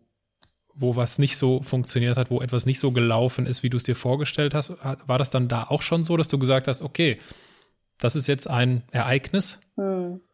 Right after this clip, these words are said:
Speaker 1: Also diese, das klingt für mich so nach so einer, nach einer durchaus gesunden Distanz,
Speaker 2: Ja.
Speaker 1: die es braucht, um sowas halt nicht,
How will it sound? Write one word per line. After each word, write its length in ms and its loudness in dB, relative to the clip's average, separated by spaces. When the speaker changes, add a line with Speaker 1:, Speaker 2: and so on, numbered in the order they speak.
Speaker 1:
Also 140 0
diese, 220 2
das 180 2
klingt 260 2
für 100 2
mich 160 2
so 80 2
nach 100 4
so 100 0
einer, 320 2
nach 340 0
einer 200 4
durchaus 360 2
gesunden 480 4
Distanz, 680 2
Speaker 2:
Ja. 420 0
Speaker 1:
die 60 4
es 140 2
braucht, 400 4
um 120 2
sowas 280 2
halt 220 0
nicht, 460 -6